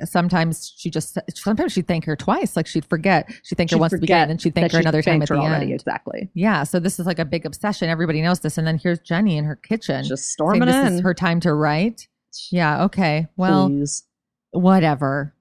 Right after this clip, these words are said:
Speaker 2: Learn to write other
Speaker 1: Jenny.
Speaker 2: times of the day. Also, I
Speaker 1: <laughs> Yeah.
Speaker 2: can only write at night, so I understand.
Speaker 1: Also, <laughs> um, r-, eat a croissant.
Speaker 2: <laughs> Speaking of
Speaker 1: I'll eat a
Speaker 2: eating,
Speaker 1: croissant, God.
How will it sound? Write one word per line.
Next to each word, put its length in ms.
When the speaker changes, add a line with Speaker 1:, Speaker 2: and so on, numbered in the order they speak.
Speaker 2:
Learn 240
to 100
write 300
other 220
Speaker 1:
Jenny. 80
Speaker 2:
times 320
of 140
the 60
day. 260
Also, 400
I 180
Speaker 1:
<laughs> 20
Yeah. 180
Speaker 2:
can 100
only 180
write 180
at 100
night, 220
so 100
I 120
understand. 360
Speaker 1:
Also, 480
<laughs> 140
um, 480
r-, 240
eat 180
a 60
croissant. 500
Speaker 2:
<laughs> 260
Speaking 380
of 80
Speaker 1:
I'll 80
eat 120
a 40
Speaker 2:
eating, 140
Speaker 1:
croissant, 560
God. 240